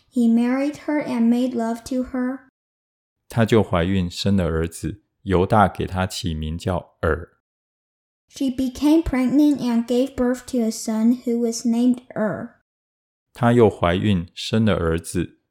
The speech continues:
Speaker 2: 母亲给她起名叫俄南。
Speaker 1: She conceived again and gave birth to a son and named him Onan.
Speaker 2: 她复又生了儿子。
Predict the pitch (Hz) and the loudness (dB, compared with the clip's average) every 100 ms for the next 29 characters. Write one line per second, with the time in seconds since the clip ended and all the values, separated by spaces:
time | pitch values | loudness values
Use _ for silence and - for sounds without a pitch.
0 | _ 95 82 - 117 120 92 82 92 95 | _ -4 -4 -2 -2 0 -2 -4 -4 -6
1 | - 87 78 78 101 98 - 90 80 87 | -4 -4 -4 -6 -4 -4 -4 -4 -2 -2
2 | 80 76 82 - _ _ _ _ - - | -4 -4 -8 -16 _ _ _ _ -12 -6
3 | 254 254 254 254 254 285 277 247 247 240 | -4 0 0 0 -2 -4 -2 -4 0 2
4 | 254 247 240 233 233 247 240 233 233 240 | 2 2 -2 0 0 -2 -2 -4 -4 -4
5 | - 240 226 - 214 226 226 220 214 214 | -4 -2 -2 -4 -2 2 2 0 -2 0
6 | 226 240 247 220 - 202 208 202 170 147 | 0 -2 0 -2 -2 -6 -4 -4 -6 -10
7 | 233 233 _ _ _ _ _ _ _ - | -10 -10 _ _ _ _ _ _ _ 2
8 | 113 117 - 135 117 95 95 82 - 101 | 2 2 -2 0 2 2 2 0 -2 0
9 | 95 82 - - 73 80 - - | 0 -2 -6 -6 -4 -4 -10 -12